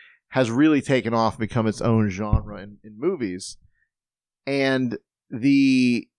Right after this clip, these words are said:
interesting thing with this particular series is it, they tried to do this as a movie. And I think it was back, like, you know, let's say ten years ago with Jim Carrey, very famously. And that movie was actually really good.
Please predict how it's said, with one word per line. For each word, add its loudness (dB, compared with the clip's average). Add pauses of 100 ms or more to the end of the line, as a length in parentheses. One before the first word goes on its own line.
(140)
interesting 0
thing 0
with 2
this 0
particular 0
series 2
is 0
it, 0
they 2
tried 2
to -2
do -4
this 0
as -10
a -10
movie. -4 (1120)
And -2
I -2
think -2
it 0
was -2
back, -4
like, -16
you -16
know, -14
let's -14
say -6
ten -2
years 0
ago 2
with 2
Jim -2
Carrey, 2
very -2
famously. -4 (400)
And 2 (260)
that 2
movie 2
was 2
actually 2
really 2
good. 0